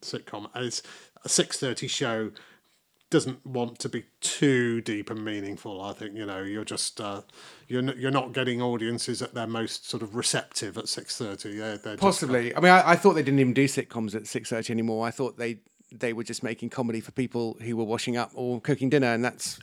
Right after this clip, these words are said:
Speaker 2: or
Speaker 1: Yeah.
Speaker 2: driving, and that's fine. But
Speaker 1: But I think, I think they do occasionally still have sitcoms
Speaker 2: Okay.
Speaker 1: at that time. Um,
Speaker 2: Yeah.
Speaker 1: I just, um, but,
Speaker 2: Yeah.
Speaker 1: um,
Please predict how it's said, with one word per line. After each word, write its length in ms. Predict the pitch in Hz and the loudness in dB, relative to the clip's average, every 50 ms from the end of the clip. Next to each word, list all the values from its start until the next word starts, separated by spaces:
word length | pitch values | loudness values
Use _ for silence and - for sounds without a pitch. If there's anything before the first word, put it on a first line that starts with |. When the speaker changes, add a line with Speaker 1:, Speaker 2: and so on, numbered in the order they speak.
| 185 160 | -8 -2
Speaker 2:
or 100 | 143 123 | -2 2
Speaker 1:
Yeah. 60 | 135 151 | 6 8
Speaker 2:
driving, 460 | 156 143 139 135 131 123 117 110 113 | 10 12 12 10 8 6 2 0 0
and 100 | 113 113 | 0 -2
that's 160 | 110 107 - | -2 -4 -6
fine. 360 | - - 131 117 104 98 104 | -6 -4 -4 -4 -4 -4 -6
But 240 | 98 107 104 - _ _ | -6 -8 -8 -10 _ _
Speaker 1:
But 120 | - 135 139 | 0 2 2
I 60 | 135 | 2
think, 200 | 139 - 170 156 - | 2 2 0 0 0
I 80 | 131 131 | -2 0
think 180 | - 165 165 | 0 0 0
they 140 | 143 135 139 | 0 0 2
do 240 | 139 147 139 131 127 | 4 6 6 6 4
occasionally 680 | 127 127 - 135 135 131 123 107 107 117 110 110 104 85 - | 2 -2 -2 -2 0 0 0 -2 -4 -4 -4 -4 -6 -6 -6
still 320 | - - - 139 123 113 | -8 -4 -2 -2 -2 -2
have 280 | - - 127 120 113 - | -4 -4 -6 -6 -6 -8
sitcoms 640 | - - - 123 - - - 120 107 104 104 107 123 120 107 | -8 -8 -8 -8 -8 -10 -12 -12 -10 -8 -4 -4 -2 -2 -2
Speaker 2:
Okay. 80 | 101 92 - - - - | -4 -6 -8 -14 -10 -8
Speaker 1:
at 160 | 117 113 - - | -8 -8 -8 -8
that 220 | 120 113 110 - - | -8 -8 -8 -8 -10
time. 460 | - 143 123 107 101 98 98 98 95 _ _ _ - | -8 -6 -6 -6 -6 -8 -10 -12 -14 _ _ _ -12
Um, 440 | - 107 104 101 101 101 107 104 107 | -10 -8 -8 -8 -8 -10 -10 -6 -6
Speaker 2:
Yeah. 120 | 110 123 - - | -6 -6 -6 -10
Speaker 1:
I 100 | 110 107 | -12 -14
just, 400 | 101 - 117 - - - - - | -10 -10 -10 -8 -8 -10 -8 -8
um, 380 | 120 110 104 101 101 98 87 - _ _ _ _ _ _ _ - | -8 -8 -6 -8 -10 -12 -14 -16 _ _ _ _ _ _ _ -8
but, 180 | 247 185 - - _ _ _ _ _ _ _ _ | -8 -8 -8 -12 _ _ _ _ _ _ _ _
Speaker 2:
Yeah. 240 | 104 101 101 110 107 | -4 -4 -4 -4 -6
Speaker 1:
um, 300 | 104 101 98 98 98 87 | -8 -10 -12 -14 -16 -18